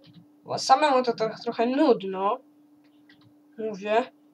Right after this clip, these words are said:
ale zawsze coś. Czekaj. Patrz, jak się chmury przesuwają, słuchajcie.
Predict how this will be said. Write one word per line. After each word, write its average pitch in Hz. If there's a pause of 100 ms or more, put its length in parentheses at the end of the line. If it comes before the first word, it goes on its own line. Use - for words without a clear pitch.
(120)
ale 320
zawsze 269
coś. 277 (2250)
Czekaj. 220 (920)
Patrz, 247
jak 226
się 233
chmury 220
przesuwają, 208
słuchajcie. -